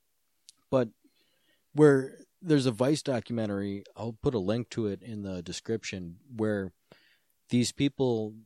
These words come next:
they're like shamans, you know, and they go around, they find people, and they, they host a, a ceremony for them where they can take this ibo-, ibogaine and, uh, trip and, you know, be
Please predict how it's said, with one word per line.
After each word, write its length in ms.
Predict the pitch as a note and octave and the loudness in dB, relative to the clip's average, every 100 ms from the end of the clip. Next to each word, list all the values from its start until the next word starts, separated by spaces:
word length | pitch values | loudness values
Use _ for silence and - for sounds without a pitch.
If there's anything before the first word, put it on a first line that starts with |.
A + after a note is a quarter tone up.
| _ _ _ _ _ | _ _ _ _ _
they're 280 | C#3 B2 A2+ | -10 0 2
like 180 | G2 F#2 | 2 0
shamans, 600 | - A2+ B2+ G#2 D#2+ - | -2 -2 -2 -4 -6 -8
you 60 | |
know, 120 | G2+ | -6
and 200 | G2 G2+ F#2+ _ _ _ _ _ _ _ _ _ _ - - | -4 -6 -10 _ _ _ _ _ _ _ _ _ _ -20 -4
they 100 | A#2+ | 0
go 180 | A#2 A#2 | 4 4
around, 220 | A#2 A2 | 4 2
they 100 | G2+ | 0
find 320 | - G#2+ A2 | -2 -2 -2
people, 340 | G#2+ G#2+ G2+ G2+ | -4 -6 -8 -10
and 140 | G2 | -8
they, 280 | G2 F2+ E2+ | -6 -6 -8
they 140 | G2+ F2+ | -8 -10
host 640 | - A2+ G#2+ - - - _ | -4 -4 -4 -10 -18 -20 _
a, 60 | F#2 | -14
a 520 | F2+ D#2+ - E2 D2 | -12 -14 -14 -14 -14
ceremony 540 | - - B2+ A2+ G2 F2+ | -10 -2 0 0 -2 -4
for 200 | F#2+ F#2+ | -6 -6
them 180 | F2+ | -6
where 120 | F2 F2 | -6 -4
they 160 | F2 | -6
can 240 | - E2 D#2+ | -6 -12 -10
take 260 | G#2 G2+ - | -8 -8 -8
this 420 | E2+ - - - _ _ _ _ _ _ - | -14 -12 -16 -20 _ _ _ _ _ _ -8
ibo-, 480 | F#2 F#2+ G2 G#2+ A#2+ - | -4 0 2 0 0 -4
ibogaine 640 | A2 A2+ G#2 F#2+ F#2 F2+ | -4 -2 -4 -4 -6 -8
and, 340 | - G#2 F2 E2 | -10 -8 -8 -6
uh, 180 | E2 D2+ - | -6 -6 -6
trip 300 | - A2+ - _ - | -2 -2 -2 _ -16
and, 420 | G#2+ F#2 E2 E2 _ _ _ _ _ _ _ _ - | -12 -10 -12 -18 _ _ _ _ _ _ _ _ -10
you 80 | G2 | -6
know, 200 | F2 E2 | -6 -8
be 220 | E2+ | -6